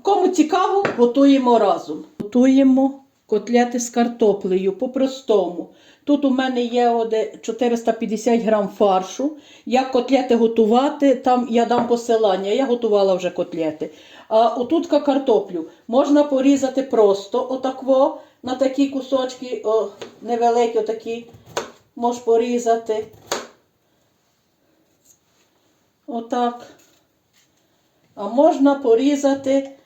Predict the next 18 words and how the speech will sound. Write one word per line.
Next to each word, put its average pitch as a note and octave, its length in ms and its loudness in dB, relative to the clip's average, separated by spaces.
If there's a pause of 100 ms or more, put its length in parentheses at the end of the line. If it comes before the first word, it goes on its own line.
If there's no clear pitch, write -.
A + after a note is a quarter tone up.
(160)
оцим. A3+ 500 2 (280)
Я G3 200 -6
маю G3 320 -6
таке G3 280 -6
так F#3+ 220 -10
само, C4 520 -4 (220)
аби G3+ 200 -2
було G#3 300 0
краще, A3+ 600 0
мож-, A3 260 -8
можна A3 360 -4
порізати G3+ 580 -4
отаке, F3+ 400 -8
аби F#3+ 160 -6
були, F#3+ 260 -4
е, F3 560 -6 (840)
гарніший G3 600 -4
вигляд C#3+ 380 -8